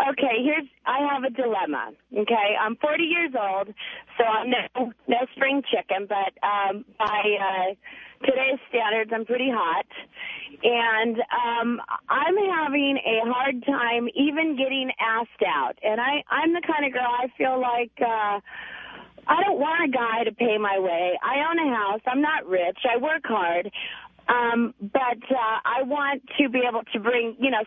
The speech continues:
something to the table. I don't want to be taken care of. I've had that, uh, kind of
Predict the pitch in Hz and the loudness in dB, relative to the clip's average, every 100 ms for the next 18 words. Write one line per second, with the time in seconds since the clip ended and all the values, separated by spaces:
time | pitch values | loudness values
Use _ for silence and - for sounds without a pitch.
0 | - 240 254 226 233 208 - 226 214 190 | 0 -2 -4 -4 -4 -2 0 2 2 0
1 | 202 247 208 247 285 208 - 202 - 165 | 0 -2 -2 -2 -2 -4 -2 0 0 -4
2 | 165 175 147 147 185 196 247 254 208 170 | 0 2 2 2 0 0 -2 -2 -2 -2
3 | 151 _ 175 143 - - 202 180 | -4 _ -2 0 -2 -4 -2 0